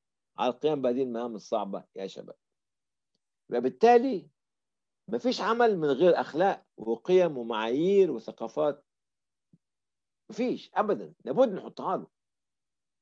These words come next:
وإلا هيجي الفسدة يضعوا القيم وأخلاقهم وإيه؟ ومعاييرهم ورسالتهم. أنا كل ثقة فيكم يا شباب. فمسيرة المليون ميل التي بدأها أسلافنا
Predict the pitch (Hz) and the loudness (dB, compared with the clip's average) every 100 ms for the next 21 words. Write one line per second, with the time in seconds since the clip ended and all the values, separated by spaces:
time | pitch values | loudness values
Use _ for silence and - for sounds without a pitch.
0 | - 131 208 156 170 165 - 180 151 165 | -6 0 2 2 0 0 -2 -4 -2 -4
1 | 151 151 143 139 - 139 139 120 - 120 | -4 -2 0 -2 -2 -4 -4 -6 -8 -2
2 | 131 110 110 120 123 - _ - 92 117 | -2 -2 -6 -4 -4 -8 _ -8 -4 0
3 | 113 110 107 - _ - 92 87 73 - | -2 -4 -10 -16 _ -16 -8 -6 -6 -8
4 | - - _ _ _ _ _ _ - 220 | -20 -20 _ _ _ _ _ _ -4 0
5 | 226 220 220 180 185 - 135 135 98 90 | 2 4 4 2 0 -4 -6 -6 -6 -8
6 | 82 73 - _ _ _ _ _ _ _ | -6 -8 -10 _ _ _ _ _ _ _
7 | _ _ _ _ _ _ - 131 139 214 | _ _ _ _ _ _ -4 0 6 4
8 | 185 170 196 196 196 226 254 233 - 147 | 4 4 6 6 2 0 0 -2 -4 -4
9 | 147 147 135 147 170 127 - 156 190 196 | 0 2 4 4 4 2 0 -2 -2 -6
10 | 180 | -10